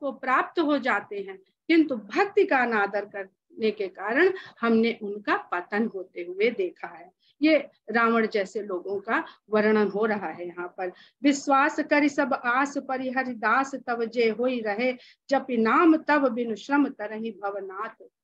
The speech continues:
सो समराम है।" फिर चरणों की वंदना,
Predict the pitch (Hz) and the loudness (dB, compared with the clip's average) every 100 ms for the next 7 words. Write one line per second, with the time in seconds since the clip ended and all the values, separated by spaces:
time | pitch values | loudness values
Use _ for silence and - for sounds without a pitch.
0 | _ _ _ 247 330 403 _ _ _ - | _ _ _ -2 -2 -2 _ _ _ -2
1 | 196 190 160 - 254 302 - _ _ _ | 0 0 -2 -8 -16 -16 -18 _ _ _
2 | _ _ _ _ _ _ _ _ _ - | _ _ _ _ _ _ _ _ _ 2
3 | 277 - 269 254 285 277 285 240 247 247 | 2 4 2 4 4 4 2 4 4 4
4 | 254 247 | 2 0